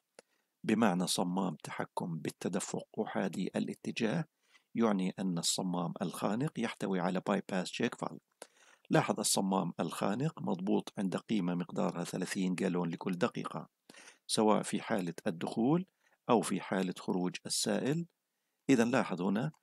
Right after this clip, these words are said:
التدفق الذي يذهب باتجاه هذه الأسطوانة هو ثلاثين جالون لكل دقيقة. هذا الجزء هو الأسطوانة الهيدروليكية،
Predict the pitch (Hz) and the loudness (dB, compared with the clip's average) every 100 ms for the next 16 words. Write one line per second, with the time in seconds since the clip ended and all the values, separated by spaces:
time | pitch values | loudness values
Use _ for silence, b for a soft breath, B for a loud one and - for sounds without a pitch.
0 | _ _ 120 - 110 110 - 110 - 110 | _ _ -2 2 2 2 2 0 0 2
1 | 101 95 98 113 113 87 87 - - 92 | 2 2 0 4 4 4 -4 -6 -4 0
2 | 98 80 - 95 90 82 92 92 - 95 | 2 0 -2 -2 -2 -2 -4 -4 -4 -6
3 | - - 107 117 160 160 _ _ - 127 | -6 -2 0 0 -2 -6 _ _ 0 2
4 | 92 - 92 104 92 95 92 90 87 85 | 2 0 -2 0 0 2 2 0 0 -2
5 | 101 90 117 104 - - - _ _ _ | -4 -2 -2 -4 -10 -12 -12 _ _ _
6 | _ _ _ _ - _ _ _ _ _ | _ _ _ _ -20 _ _ _ _ _
7 | _ _ _ _ _ _ _ - 160 110 | _ _ _ _ _ _ _ 0 4 6
8 | 92 98 92 - 107 98 92 - - 98 | 6 4 2 0 2 4 2 0 -2 -2
9 | - - - 101 90 85 95 87 92 92 | -2 -4 0 2 2 0 -4 -6 0 0
10 | - - 101 135 | 0 -4 -2 -2